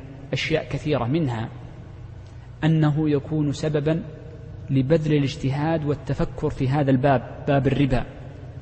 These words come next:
فيكتسب فيه الفقهاء والمجتهدون أجرا عظيما بسبب اجتهادهم وإعمالهم الفكر. ألم يقل الشيخ تقي الدين: "جلست فترة طويلة وأنا أتفكر في هذا الموضوع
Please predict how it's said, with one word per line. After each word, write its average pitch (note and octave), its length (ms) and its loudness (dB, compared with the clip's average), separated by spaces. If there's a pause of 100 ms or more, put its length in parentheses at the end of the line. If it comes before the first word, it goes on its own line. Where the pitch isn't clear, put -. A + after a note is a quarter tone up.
(280)
فيكتسب D3 680 2
فيه C#3+ 300 0
الفقهاء C3+ 680 0
والمجتهدون C#3+ 1000 4 (120)
أجرا D#3 400 4
عظيما D#3+ 460 2
بسبب D3+ 500 0
اجتهادهم D#3+ 800 0
وإعمالهم C#3+ 680 0
الفكر. C#3 380 -2 (960)
ألم D3+ 160 4
يقل D#3+ 200 2
الشيخ C#3+ 260 -2
تقي C#3+ 240 -2
الدين: C#3+ 180 0
"جلست D#3 380 0 (500)
فترة F3+ 460 2
طويلة D3 480 4
وأنا D3+ 360 2
أتفكر D3+ 580 0
في C#3 200 0
هذا C3+ 220 0
الموضوع B2+ 460 2